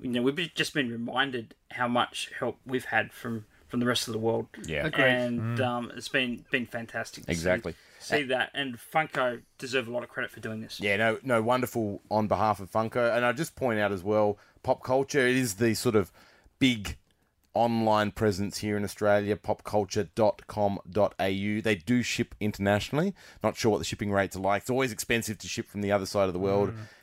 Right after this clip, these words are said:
Speaker 2: and a tiny island country that many people think doesn't exist. Um, but yeah, so,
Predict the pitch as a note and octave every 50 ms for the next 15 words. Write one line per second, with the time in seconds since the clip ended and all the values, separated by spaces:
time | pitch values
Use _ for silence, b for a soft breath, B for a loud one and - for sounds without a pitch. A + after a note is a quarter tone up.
0 | B - G2+ G#2 G#2 G2+ G2+ G2 G2 - - _ _ _ - A2 G#2+ G#2+ G#2+ G#2
1 | G2 D#2 G2 G2+ G2 G2+ G2 F#2+ F2+ - - G#2 G#2 - - G#2 G2+ G2 F#2 -
2 | _ _ - F2+ G#2 G#2+ G#2+ G#2+ G#2+ G2 - A2 G#2 - G2 F#2+ - G#2+ F#2 -
3 | _ _ - G2+ G2 G2+ G#2+ G#2 G2+ F#2 F#2+ A2 D3 D3+ - B B B B B
4 | B - A2 A#2+ B2 A2+ F#2+ C#3+ C#3+ - - _ _ _ _ _ - - - -
5 | C#3+ C#3+ A#2+ F#2+ - - C#3 C3 C3